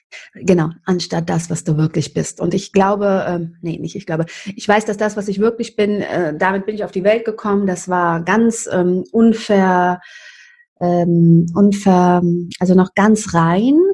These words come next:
Und natürlich, man kriegt das Leben so ab, aber ich glaube, das Reine, dieses Herzliche, dieses Liebevolle, dieses, ähm,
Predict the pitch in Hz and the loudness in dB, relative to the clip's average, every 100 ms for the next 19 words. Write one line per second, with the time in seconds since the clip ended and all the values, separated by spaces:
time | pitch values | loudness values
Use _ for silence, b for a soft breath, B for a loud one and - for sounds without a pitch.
0 | 392 B B B B - 208 196 202 202 | -4 B B B B 2 2 4 2 4
1 | 254 247 214 226 220 202 220 214 202 196 | 2 2 -2 -2 -4 2 4 6 4 0
2 | 196 220 208 202 202 202 190 185 175 190 | -2 -2 0 0 -2 -2 -2 -2 0 0
3 | 226 277 269 220 208 202 - 226 233 240 | 2 2 2 2 0 -2 -2 0 0 -2
4 | - 233 220 220 202 196 190 214 220 208 | -2 0 0 -2 -2 -4 -2 0 0 0
5 | 202 202 196 190 196 196 190 - - 185 | 0 2 2 0 -2 -2 -4 -6 -4 0
6 | 185 180 185 | 0 0 -2